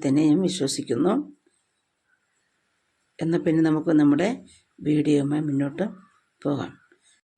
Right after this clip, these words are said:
അപ്പം അതുപോലെ തന്നെ നമുക്ക് ശബ്ദ സന്ദേശമായി തന്നെ നമുക്ക്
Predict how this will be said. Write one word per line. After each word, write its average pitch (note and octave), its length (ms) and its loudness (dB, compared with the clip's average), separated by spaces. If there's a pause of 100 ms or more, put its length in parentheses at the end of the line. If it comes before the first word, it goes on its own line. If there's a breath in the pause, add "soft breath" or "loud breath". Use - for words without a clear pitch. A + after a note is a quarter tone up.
(400)
അപ്പം A#3+ 180 -2
അതുപോലെ G#3 540 4
തന്നെ D#3 220 2
നമുക്ക് D3 260 0 (140)
ശബ്ദ F#3 420 -2
സന്ദേശമായി D3 840 -2
തന്നെ A#2 200 -2
നമുക്ക് C3+ 300 -2